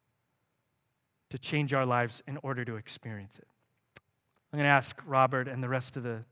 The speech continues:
worship band to come out this morning as we sing. I'm gonna come out in a few minutes and lead us through a practice. But before we do that, we're gonna sing a song together. And as we do it, here's, here's what I want to do.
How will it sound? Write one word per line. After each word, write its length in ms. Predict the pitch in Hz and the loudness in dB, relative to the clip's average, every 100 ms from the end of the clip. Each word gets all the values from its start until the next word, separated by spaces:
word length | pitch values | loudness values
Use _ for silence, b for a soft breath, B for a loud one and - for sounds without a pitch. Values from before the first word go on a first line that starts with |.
| _ _ - | _ _ -8
worship 260 | 135 120 | -6 -6
band 220 | 127 117 | -6 -6
to 40 | 117 | -6
come 200 | - 117 | -8 -4
out 200 | 117 110 _ _ _ _ _ _ _ _ _ _ _ _ - - | -4 -6 _ _ _ _ _ _ _ _ _ _ _ _ -20 -12
this 200 | 147 - | -10 -6
morning 300 | 147 131 127 | -4 -2 -2
as 140 | 117 127 | -6 -10
we 80 | 113 | -14
sing. 360 | - 127 113 b b b b b b b - | -8 -8 -8 b b b b b b b -10
I'm 140 | 202 | -4
gonna 120 | 294 185 | 0 0
come 280 | 185 165 | 2 6
out 200 | 151 151 | 8 8
in 100 | 151 | 6
a 40 | 143 | 0
few 240 | - 156 | -2 0
minutes 460 | 143 143 147 147 143 | 2 2 0 -2 -4
and 160 | 131 | -2
lead 160 | 139 147 | 0 0
us 160 | 147 - | -2 -4
through 240 | - 147 | -6 -4
a 40 | |
practice. 800 | 127 - 139 123 - 147 127 - - _ _ _ _ _ _ _ _ _ _ _ | -4 -4 0 0 -2 -14 -16 -20 -20 _ _ _ _ _ _ _ _ _ _ _
But 140 | - 170 | -6 -2
before 340 | 170 - 254 | 0 6 8
we 120 | 294 | 6
do 180 | 175 165 | 4 4
that, 260 | 147 151 170 | 8 8 8
we're 100 | 196 | 4
gonna 120 | 202 | 0
sing 240 | - 196 | 0 -2
a 40 | 170 | 0
song 340 | - 147 139 | 0 0 0
together. 340 | 143 139 135 131 | -2 0 0 0
And 140 | 135 | 0
as 180 | 175 202 | 0 0
we 140 | 277 | -2
do 260 | 156 135 127 | -2 0 2
it, 180 | 220 233 | 0 0
here's, 280 | 226 208 | -6 -6
here's 240 | - 233 247 | -8 -8 0
what 140 | 294 | 4
I 80 | 208 | 6
want 280 | 160 151 147 | 4 0 -2
to 80 | 127 | -8
do. 260 | 110 95 | -8 -12